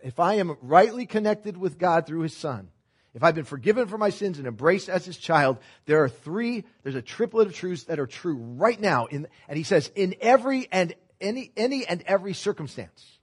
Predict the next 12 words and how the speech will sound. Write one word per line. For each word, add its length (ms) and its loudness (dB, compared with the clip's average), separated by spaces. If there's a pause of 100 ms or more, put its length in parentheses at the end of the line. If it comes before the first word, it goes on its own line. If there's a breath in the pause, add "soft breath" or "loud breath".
(400)
No 160 2
matter 400 6
the 120 -2
situation, 800 0
that's 240 -6
a 60 -4
big 680 -4
difference. 480 2
It's 220 -10
not 220 -2
because 380 4
of 80 -2